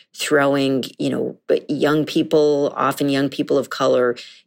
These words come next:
you know, behind bars, but how you can do that job with heart and really, um, explain it and, and be able to live it out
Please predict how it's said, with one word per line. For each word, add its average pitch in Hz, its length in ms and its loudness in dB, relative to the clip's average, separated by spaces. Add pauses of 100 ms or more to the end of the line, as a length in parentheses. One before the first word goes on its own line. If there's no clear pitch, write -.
you 135 80 -2
know, 127 120 -2
behind 135 520 0
bars, 123 460 2
but 151 140 2
how - 220 0
you 190 160 2
can 175 160 0
do 156 120 2
that 151 200 0
job 143 260 0
with 139 120 0
heart - 680 -2 (100)
and 143 200 -2
really, 139 480 0 (420)
um, - 280 -2
explain 170 560 2
it - 200 -4 (240)
and, 131 380 -2
and 135 440 0 (100)
be 135 180 4
able 135 300 2
to 135 720 0
live 160 240 4
it 165 100 2
out 151 420 0